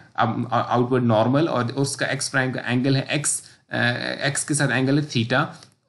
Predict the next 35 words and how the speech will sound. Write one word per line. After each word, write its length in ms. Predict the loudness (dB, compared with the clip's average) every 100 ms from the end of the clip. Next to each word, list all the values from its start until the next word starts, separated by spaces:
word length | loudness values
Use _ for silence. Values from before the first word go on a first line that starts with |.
| 0
और 280 | 4 4
इस 200 | 4 0
प्लेन 260 | 2 2 4
के 80 | 2
ऊपर 180 | 2 2
हम 340 | 2 2 -2 -6 _ -8
सिग्मा 400 | 0 2 4 2
एक्स 300 | 0 -2 -2
प्राइम 400 | 2 2 2 -2 -8 _ _ -2
और 200 | 2 4
टा 280 | 4 4 4
एक्स 240 | 0 -2
प्राइम 280 | 0 2 2
ये 100 | 2
फाइंड 300 | 2 2 2
आउट 100 | 2
कर 140 | 2
लेते 280 | 2 2 0
हैं। 160 | -2 -2
ये 200 | -2 -2
जो, 120 | 0
यही 240 | 2 2
प्लेन 280 | 2 2 2
आपको 200 | 2 0
यहाँ 220 | 0 0
पर 100 | 0
नज़र 240 | 0 2 2
आ 120 | 2
रहा 120 | 0
है। 60 | -2
अब 100 | -2
इसका 180 | -2
प्रोसीजर 380 | -2 -2 0 0
क्या 200 | 2 2
होगा? 380 | 2 2 0 -4